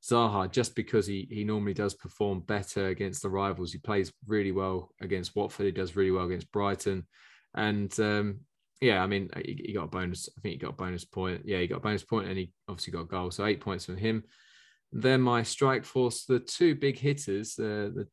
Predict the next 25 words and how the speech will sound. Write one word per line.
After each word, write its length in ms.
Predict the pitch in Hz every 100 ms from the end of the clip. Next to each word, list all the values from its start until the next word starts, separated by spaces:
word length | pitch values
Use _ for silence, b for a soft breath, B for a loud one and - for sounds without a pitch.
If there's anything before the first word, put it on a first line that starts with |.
| -
two 140 | 123
expensive 600 | 95 - 120 120 - 92 _ _ -
chaps, 400 | 120 113 - -
not 240 | 123 117 -
so 260 | - 110
good. 300 | 101 123 127 - b b b _
Lukaku 580 | 110 104 120 120 - 113
with 200 | 101 92
two, 400 | - 139 131 120 113
Kane 380 | - 127 127 117
with 160 | 98 -
two. 380 | - 101 104 101 b b b b b _ -
And, 440 | 110 113 113 110 - - _
uh, 180 | 123 120 120
I 60 | 113
have 160 | 151
to 60 | -
say, 180 | 165 131
a 20 |
last-minute 720 | 110 123 139 - 131 127 -
change 280 | - 123 113
of 80 | 107
captaincy 680 | 135 131 - 107 - 98 95
led 260 | 101 107 -
to 340 | - 110 107